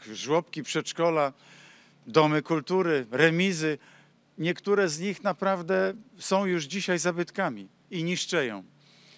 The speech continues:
Gdzieś ktoś je jeszcze użytkuje, ale już coraz częściej wyłącza się poszczególne części z użytkowania. Ten nasz program, e, Polski Ład dla zabytków, nowy Polski Ład dla zabytków ma właśnie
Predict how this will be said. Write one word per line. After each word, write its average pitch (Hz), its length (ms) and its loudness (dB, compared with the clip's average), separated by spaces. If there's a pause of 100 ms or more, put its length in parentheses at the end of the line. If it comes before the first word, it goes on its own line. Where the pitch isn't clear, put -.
(180)
Gdzieś 175 320 0
ktoś 175 260 -2
je 165 100 0
jeszcze 156 300 -2
użytkuje, 156 600 0
ale 156 240 2
już 156 180 -2
coraz 160 280 -2
częściej 160 340 -2
wyłącza 147 420 -2
się 135 200 -6 (280)
poszczególne 139 580 -2
części 120 500 -6 (300)
z 127 120 -8
użytkowania. 113 800 -4 (920)
Ten 160 240 6
nasz 156 200 4
program, 135 560 2 (840)
e, 120 140 -4
Polski 156 440 0
Ład 143 260 2
dla 131 180 2
zabytków, 135 760 -2 (180)
nowy 139 380 0
Polski 156 420 -2
Ład 147 220 0
dla 135 160 -2
zabytków 143 640 -6 (340)
ma 151 240 4
właśnie 135 600 -2